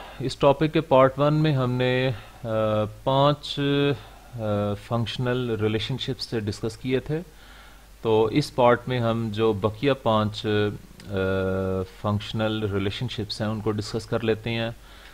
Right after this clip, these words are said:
तो इनमें सिक्स नंबर पे है प्रोडक्शन फंक्शन और relationship between labor and output। इसको रीड आउट कर लेते हैं। The aggregate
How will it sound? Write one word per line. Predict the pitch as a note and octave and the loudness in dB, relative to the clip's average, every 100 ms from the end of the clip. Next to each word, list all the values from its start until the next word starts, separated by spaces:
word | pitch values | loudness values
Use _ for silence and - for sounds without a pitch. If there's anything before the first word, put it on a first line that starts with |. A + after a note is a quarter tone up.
| - - - - | -20 -20 -12 0
तो | A2+ - | 2 2
इनमें | C3+ C#3 C#3 C#3 | 0 0 2 0
सिक्स | - D3 - | -2 -6 -2
नंबर | C3 A#2+ C3 | -2 0 0
पे | C#3 B2 | 0 2
है | A2+ A2+ | 4 2
प्रोडक्शन | - A2 G2+ - C3+ B2 | 2 -2 -2 -2 -4 -2
फंक्शन | C3 B2 - B2+ B2+ - | -2 -4 -4 -4 -4 -4
और | G#2+ | -2
relationship | F#2 G#2+ A#2+ D3+ C#3 C3+ B2 | 2 0 0 -2 -4 -6 -6
between | G2+ A2 G#2+ G2+ | -6 -4 -4 0
labor | G2+ G2+ G#2+ | 2 2 2
and | G#2+ G#2 | 0 0
output। | F#2+ E2 - E2 D#2+ - - - | -2 -2 -4 -8 -8 -10 -18 -16
इसको | G2+ - G#2+ | -14 -4 -2
रीड | G#2 G2 | 0 0
आउट | A2 - | -2 -2
कर | G#2+ | -4
लेते | G2+ G2 B2 | -4 -4 -4
हैं। | D#3 - - - - A#2+ | -6 -8 -16 -20 -8 0
The | A2 A#2+ | 2 4
aggregate | C#3+ D3 D#3+ | 2 2 2